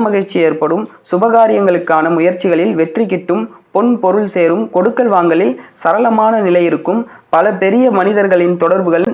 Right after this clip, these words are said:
நம்பிக்கை அளிப்பதாக அமையும். உணவு விஷயத்தில் கட்டுப்பாடுடன் இருப்பது நல்லது. தொழில் வியாபாரத்தில் லாபங்கள் கிடைக்கும். வெளியூர் மூலம் நல்ல வாய்ப்புகள் தேடி வரும். உத்தியோகஸ்தர்கள் எடுக்கும் முயற்சிகள் அனைத்திலும் வெற்றி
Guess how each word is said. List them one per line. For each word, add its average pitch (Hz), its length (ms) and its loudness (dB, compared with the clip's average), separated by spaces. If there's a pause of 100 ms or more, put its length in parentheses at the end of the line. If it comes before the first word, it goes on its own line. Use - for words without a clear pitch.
(100)
நம்பிக்கை 220 420 0
அளிப்பதாக 175 480 0 (160)
அமையும். 160 320 0 (440)
உணவு 240 220 2 (120)
விஷயத்தில் 185 500 -2
கட்டுப்பாடுடன் 180 720 0
இருப்பது 156 400 -2
நல்லது. 139 320 0 (380)
தொழில் 226 340 2
வியாபாரத்தில் 196 640 2 (100)
லாபங்கள் 196 480 0
கிடைக்கும். 160 380 -2 (200)
வெளியூர் 226 420 2
மூலம் 180 300 0
நல்ல 196 260 0
வாய்ப்புகள் 196 500 -2
தேடி 170 280 0
வரும். 175 200 -2 (360)
உத்தியோகஸ்தர்கள் 214 840 0
எடுக்கும் 220 380 -2
முயற்சிகள் 170 480 0
அனைத்திலும் 196 500 -2 (180)
வெற்றி 175 240 -2